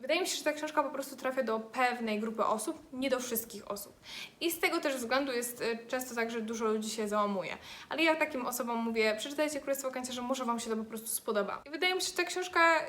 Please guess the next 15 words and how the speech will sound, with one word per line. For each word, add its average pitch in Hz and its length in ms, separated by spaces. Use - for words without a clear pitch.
ma 392 140
coś 277 120
w - 100
sobie 226 340
i 285 380
zasłużenie 320 580
jest 202 160
popularna. 190 560
Dalej 349 240
mamy 320 180
Sarę 277 220
J 233 240
Maas. - 360
I 262 100
tak, 233 240